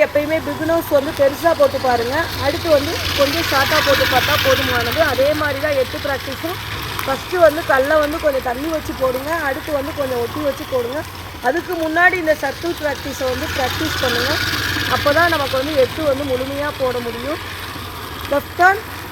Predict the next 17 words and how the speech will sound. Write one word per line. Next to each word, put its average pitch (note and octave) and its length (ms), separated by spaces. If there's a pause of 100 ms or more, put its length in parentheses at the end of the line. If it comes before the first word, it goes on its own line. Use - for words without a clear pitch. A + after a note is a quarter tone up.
ரைட் C#4 240
டர்ன் C4+ 180 (140)
இதை C4 220
மாறி D4+ 200 (100)
மாறி E4+ 160 (120)
பண்ணி D4 220 (180)
அதுக்கப்புறம் E4 480
நம்ம C#4 180
எட்டு C#4 200
போடுறது C#4 340
பண்ணா A#3+ 240
தான் D#4 160
நம்மளுக்கு A#3 300
வந்து C#4+ 120 (140)
ஈஸியா C#4+ 400
கம்ஃபர்டபுளா B3 640
இருக்கும். - 280